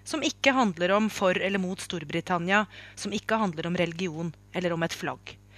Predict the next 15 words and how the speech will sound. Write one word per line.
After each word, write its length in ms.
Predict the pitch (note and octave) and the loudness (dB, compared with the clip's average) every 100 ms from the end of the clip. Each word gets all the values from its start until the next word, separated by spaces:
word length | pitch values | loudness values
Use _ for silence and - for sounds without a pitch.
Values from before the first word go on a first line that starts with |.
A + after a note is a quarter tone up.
| - - | -10 2
Det 100 | B3 | 4
handler 300 | A#3+ F3+ A3+ | 4 2 2
om 80 | B3+ | 4
naboer 540 | B3 E3 F3 B3+ F#3 | 4 4 4 2 2
som 240 | - - G3 | -4 -2 0
må 80 | A3 | 0
klare 300 | - G#3+ E3+ | 0 0 0
å 40 | A#3+ | 2
leve 240 | A3+ E3+ | 2 2
som 220 | - D4 | -2 0
det, 140 | F3 D3+ - - | 2 0 -2 -16
som 360 | - - F#3 G3 - | -8 -2 0 -2 -2
naboer. 540 | A3 F#3 D3 C#3+ D3 - - - - - - | 2 2 0 -4 -6 -6 -16 -20 -20 -18 -2
Og 80 | B3+ | 4
nå 140 | B3 | 6